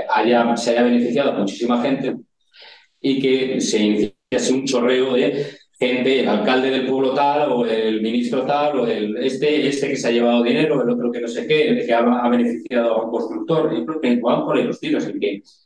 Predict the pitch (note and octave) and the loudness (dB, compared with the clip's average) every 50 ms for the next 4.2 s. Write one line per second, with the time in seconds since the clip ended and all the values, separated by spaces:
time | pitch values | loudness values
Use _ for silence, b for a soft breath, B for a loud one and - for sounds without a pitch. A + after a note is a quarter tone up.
0 | _ _ _ _ - C3 B2+ C3+ C3 C#3 D3 C3+ C#3+ C#3+ D3 C#3+ C3+ C#3 C3+ C#3+ | _ _ _ _ 0 0 2 2 2 2 2 2 2 2 2 2 2 2 2 2
1 | C#3+ D3+ E3 D#3 C3+ B2 A#2+ A#2 A2 G#2+ G2+ G2 G2+ F#2+ - - - - G#2+ A2+ | 2 2 2 2 2 0 0 0 0 0 0 0 0 -2 -2 -4 -8 -4 -4 -2
2 | G#2 G#2 G2+ G2+ A#2+ A#2+ A#2+ A#2+ A#2+ A#2+ - B2+ B2 - C#3+ C3+ C3+ D3+ - - | 0 0 -2 0 0 0 0 0 0 -2 -2 -4 -4 -2 -2 -2 0 0 -2 0
3 | - A2 G2+ G#2 G#2 G#2+ A#2 A#2+ A#2+ A#2+ A#2 A#2+ B2 - - - - - - - | 0 0 0 0 0 0 0 0 -2 -2 0 0 0 0 0 -2 -4 -6 -8 -8
4 | - - - | -8 -10 -12